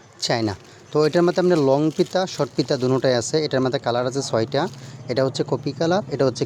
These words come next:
ক্রিম কালার, এটার মধ্যে আরও চারটা কালার আছে। কালারগুলো খুবই সুন্দর, একদম আনকমন, একদম ইউনিক। তো এটা বাদ দিয়ে আরেকটা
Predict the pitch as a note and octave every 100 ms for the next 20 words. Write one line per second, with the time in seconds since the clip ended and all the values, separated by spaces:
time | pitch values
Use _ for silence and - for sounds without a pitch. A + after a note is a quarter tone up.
0 | - C3 A#2+ A#2+ G#2+ G2+ - - - -
1 | - - C#3 C#3 D#3 D3+ E3 D#3+ - C#3+
2 | B2+ B2+ C3 F3+ F#3+ - - - B2 C3
3 | C3+ C#3 C3 B2+ C#3 B2+ C3+ D3 B2 B2+
4 | C3 C3 C3 B2+ D#3+ F#3+ A#2+ C3+ B2+ A#2+
5 | A2+ - - - _ _ _ - - -
6 | - C3+ C3+ C#3+ F3 E3 C#3+ C#3 C3+ B2+